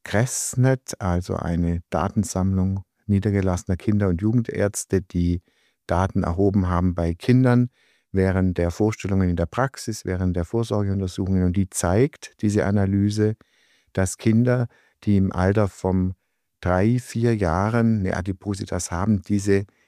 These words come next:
in der Regel nicht mehr verlieren. Also die ersten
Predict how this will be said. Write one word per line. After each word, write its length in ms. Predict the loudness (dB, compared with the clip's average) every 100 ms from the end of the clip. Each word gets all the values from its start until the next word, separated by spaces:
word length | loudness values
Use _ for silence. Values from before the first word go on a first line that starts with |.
| -2
in 100 | 0
der 160 | 2
Regel 240 | 2 2 0
nicht 280 | -2 -2 -2
mehr 120 | -2
verlieren. 680 | -2 -4 0 0 -2 -8 -12 _ -20 -20 -20 -4
Also 300 | 0 2 2
die 260 | 0 -2
ersten 460 | 0 0 -2 0 -2